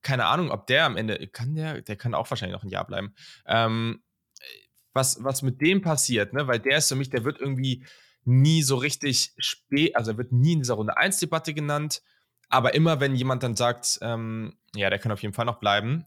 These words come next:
aber vielleicht macht das auch nicht", der kann aber dann halt auch sein, weil der hat super wenig Turnover produziert und macht echt einen guten Job. Ähm, immer wenn dann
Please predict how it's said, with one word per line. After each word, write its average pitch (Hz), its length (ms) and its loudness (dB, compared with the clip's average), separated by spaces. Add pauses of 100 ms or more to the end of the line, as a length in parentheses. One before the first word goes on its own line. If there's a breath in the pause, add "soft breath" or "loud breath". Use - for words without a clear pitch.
(120)
aber 104 480 2
vielleicht 107 220 -4
macht 123 140 -2
das 135 140 -2
auch 101 80 -2
nicht", 127 260 -2 (600 loud breath)
der 131 100 4
kann 135 180 2
aber 120 380 2 (100)
dann 123 200 0
halt 120 200 0
auch 131 160 2
sein, 117 220 -2
weil 104 80 -2
der 104 60 -2
hat 101 80 -6
super 131 220 -2
wenig 120 180 -2
Turnover 127 340 0
produziert 113 640 -2
und 107 80 0
macht 104 240 -2 (180)
echt - 240 -2
einen 123 80 -4
guten 110 220 -6
Job. 110 360 -2
Ähm, 104 520 -6 (1400 loud breath)
immer 160 280 4
wenn 131 180 2
dann 127 300 -2